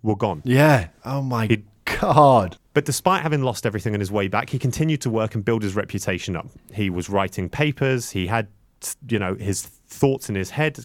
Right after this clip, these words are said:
Speaker 1: connecting with other explorers and working out his next move.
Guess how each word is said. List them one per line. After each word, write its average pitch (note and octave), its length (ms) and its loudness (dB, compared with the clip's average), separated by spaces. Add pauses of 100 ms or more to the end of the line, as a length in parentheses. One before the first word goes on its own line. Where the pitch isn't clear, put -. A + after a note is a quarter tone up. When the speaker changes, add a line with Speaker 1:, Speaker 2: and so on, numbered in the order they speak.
Speaker 1:
connecting A#2+ 460 -4
with A2 120 -4
other G2+ 200 -2
explorers G#2+ 580 -2
and F#2+ 120 -4
working A2+ 300 -2
out F#2+ 80 -4
his F#2 120 -4
next G2 260 -4
move. E2+ 300 -6